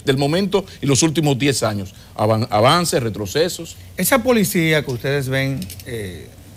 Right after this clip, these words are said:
Speaker 2: que tenemos los dominicanos, es la mejor, misma policía que tienen todos los países del mundo. Tú te vas inclusive hasta estados de los Estados Unidos y el problema siempre es el mismo. Policías implicados en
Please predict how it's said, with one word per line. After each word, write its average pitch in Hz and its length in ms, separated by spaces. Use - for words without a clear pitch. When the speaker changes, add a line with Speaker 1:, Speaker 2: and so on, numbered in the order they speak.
Speaker 2:
que 131 120
tenemos 131 360
los 120 120
dominicanos, 104 500
es 131 80
la 160 100
mejor, 165 400
misma 147 340
policía 135 300
que 113 100
tienen 120 460
todos 135 180
los 135 100
países 117 300
del 104 100
mundo. 92 280
Tú 175 140
te 202 140
vas 180 420
inclusive 147 500
hasta 139 260
estados 143 420
de 123 100
los 110 140
Estados 120 340
Unidos 127 240
y - 40
el 110 60
problema 117 280
siempre 113 260
es 107 60
el 101 60
mismo. 85 160
Policías 143 680
implicados 123 840
en 95 420